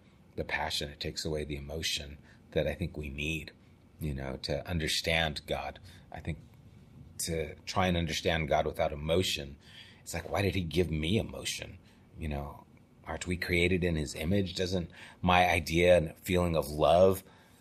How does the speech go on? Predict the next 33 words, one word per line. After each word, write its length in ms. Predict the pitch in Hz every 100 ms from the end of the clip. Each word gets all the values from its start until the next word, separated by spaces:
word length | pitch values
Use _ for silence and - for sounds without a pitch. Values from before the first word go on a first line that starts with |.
| -
you 140 | 87
know, 180 | 80 76
for 400 | 71 82 73 73 -
my 220 | 80 69
wife 400 | 73 92 92 -
or 60 | 76
my 120 | 71
kids, 360 | - 98 95 82
isn't 300 | 90 98 80
that 340 | 87 90 87 - - -
an 100 | 90
expression 720 | 85 - - - 78 - 92 82
that 140 | 69
God 300 | 82 78 87
has 160 | 85 82
given? 320 | 90 95 98
And 140 | 82
maybe, 420 | 78 78 85 82 - - - - - _ - -
you 140 | 87 76
know, 80 |
even 220 | 71 76 78
like 160 | 73
Jesus 320 | - 82 85 -
says, 160 | 69
"If 140 | 67 -
you 160 | 104 151
then 340 | 73 73 71
will 60 | 71
do 180 | 80 78
this 220 | 95 -
for 120 | 78
your 160 | 67 69
kids, 500 | - - 80 -